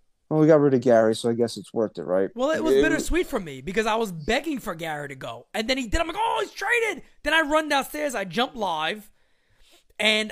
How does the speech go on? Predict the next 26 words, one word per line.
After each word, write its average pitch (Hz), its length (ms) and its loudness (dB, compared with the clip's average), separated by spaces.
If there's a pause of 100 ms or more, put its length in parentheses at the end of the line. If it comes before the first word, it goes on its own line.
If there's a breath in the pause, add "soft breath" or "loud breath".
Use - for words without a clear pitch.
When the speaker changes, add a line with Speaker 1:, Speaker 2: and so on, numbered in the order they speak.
(120)
Speaker 2:
I'm 208 160 2
waiting 247 320 0
for - 140 -2
the 262 40 0
return. 262 460 0
I'm 190 40 -10
like, 185 120 -6
"All 247 80 0
right, 226 100 -2
I 180 40 -4
don't 226 120 -6
give 190 140 -6
a 139 60 -10
shit - 240 -6
what 156 100 -6
the 143 80 -4
return 247 360 0
is, 165 120 -10
Gary." 277 260 -2
Then 233 160 -2
I 349 60 4
saw 339 180 -4
the 302 80 -4
return. 277 380 -2
I - 20 -8
said, 185 160 -14